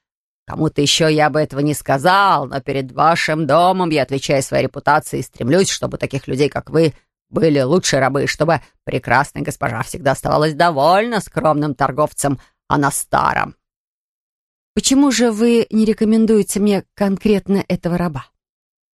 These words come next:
«Видите ли, если можно забыть про его раны и про вероятность того, что он не умрёт ещё по пути к вашему дому, то вот про то, что это совершенно дикий и необученный тонарец, невозможно молчать. Обычно мы берём только детей, чтоб те получили соответствующее воспитание,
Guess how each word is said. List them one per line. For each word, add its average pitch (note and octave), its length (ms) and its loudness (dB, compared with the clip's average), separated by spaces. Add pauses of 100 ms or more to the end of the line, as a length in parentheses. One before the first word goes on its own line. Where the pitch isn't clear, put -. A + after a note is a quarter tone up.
(340)
«Видите C#3 500 0
ли, - 60 0
если - 180 -2
можно C#3+ 320 0
забыть C#3 360 -2
про D#3 120 -2
его D3 160 2
раны D3+ 340 2
и C#3+ 40 -2
про - 160 -4
вероятность D3 520 0
того, D3 280 0
что - 220 -4
он C#3+ 220 -2
не C#3 120 -2
умрёт C#3 340 0
ещё C#3 220 -4
по C#3 100 -10
пути D#3 280 -4
к - 80 -8
вашему D3 360 -2
дому, D#3 420 0 (560)
то D#3 120 0
вот E3+ 200 -2
про D3+ 180 -2
то, G3+ 260 2
что - 200 -2
это F3+ 140 -2
совершенно E3 680 0
дикий F3 600 2
и F3 40 0
необученный D#3+ 760 -2
тонарец, F#3 840 0
невозможно C#3+ 600 -4
молчать. - 480 -6 (320)
Обычно B3 520 0
мы E3+ 180 0
берём D#3 300 2
только D#3 300 -2
детей, E3 460 2
чтоб - 260 -6
те B2 140 -2
получили D#3 400 -2
соответствующее C#3+ 800 -4
воспитание, - 580 -4